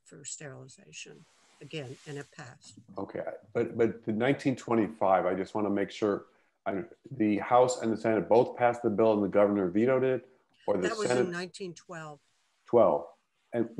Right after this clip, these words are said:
Speaker 2: what happened
Speaker 1: Or
Speaker 2: in twenty?
Speaker 1: thirteen. It was
Speaker 2: Oh.
Speaker 1: vetoed, I guess, in nineteen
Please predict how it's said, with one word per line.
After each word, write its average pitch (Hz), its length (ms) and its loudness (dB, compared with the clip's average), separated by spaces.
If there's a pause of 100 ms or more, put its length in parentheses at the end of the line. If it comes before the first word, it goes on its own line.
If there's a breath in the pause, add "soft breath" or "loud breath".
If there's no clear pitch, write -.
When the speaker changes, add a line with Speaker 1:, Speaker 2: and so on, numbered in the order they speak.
(200)
Speaker 2:
what 131 120 4
happened 143 360 2
Speaker 1:
Or 120 120 0
Speaker 2:
in 107 60 -6
twenty? 117 220 2
Speaker 1:
thirteen. - 180 -6 (320)
It 196 100 -12
was 190 180 -10
Speaker 2:
Oh. 110 220 -8
Speaker 1:
vetoed, 202 480 -16
I 165 80 -14
guess, 160 300 -18
in 165 180 -18 (140)
nineteen 180 460 -16